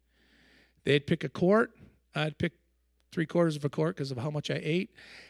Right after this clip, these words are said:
And then my grandpa and my mother would come behind us, and they would get about twenty quarts each off what we just picked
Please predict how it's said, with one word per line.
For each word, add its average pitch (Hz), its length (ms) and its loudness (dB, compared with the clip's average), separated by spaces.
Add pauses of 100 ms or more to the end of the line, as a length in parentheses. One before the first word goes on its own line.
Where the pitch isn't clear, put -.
(220)
And 214 220 8
then 233 540 6
my 196 260 4
grandpa 233 640 4
and 190 180 4
my 190 200 2
mother 214 400 6
would 180 160 2
come 208 180 2
behind 190 380 0
us, 156 220 2
and 170 100 -2
they 156 100 2
would 147 140 0
get 143 100 0
about 131 220 -6
twenty 156 240 -4
quarts 123 340 -4
each 151 400 -4
off 139 240 -4
what 143 200 -4
we 131 120 -4
just 123 240 -10
picked - 360 -8